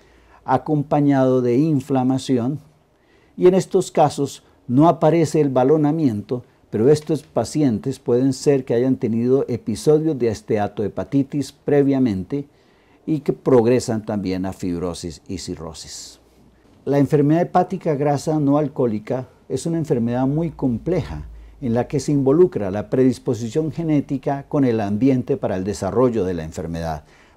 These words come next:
Por ejemplo, en el recién nacido encontramos factores no modificables como el sexo, la predisposición genética por la aparición de pleomorfismos genéticos, el bajo peso al nacer o la raza.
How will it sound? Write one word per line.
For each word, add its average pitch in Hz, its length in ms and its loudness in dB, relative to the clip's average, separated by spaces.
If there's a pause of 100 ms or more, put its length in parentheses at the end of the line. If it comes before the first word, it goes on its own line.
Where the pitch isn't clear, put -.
Por 131 160 0
ejemplo, 127 380 0
en 95 100 -4
el 98 120 -4
recién 170 440 -2
nacido 143 400 0
encontramos 131 600 -2
factores 143 540 -2
no 139 120 0
modificables 135 920 0 (340)
como 107 220 0
el 98 100 -2
sexo, 143 560 0 (400)
la 127 200 -2
predisposición 120 840 0
genética 139 640 -2
por 123 140 0
la 101 180 -2 (160)
aparición 110 600 -2
de 135 140 2
pleomorfismos 120 880 -2
genéticos, 135 800 -2 (260)
el 117 160 -4
bajo 139 420 4
peso 151 340 2
al 143 120 0
nacer 135 440 0 (260)
o 117 140 0
la 113 140 -4
raza. 117 460 0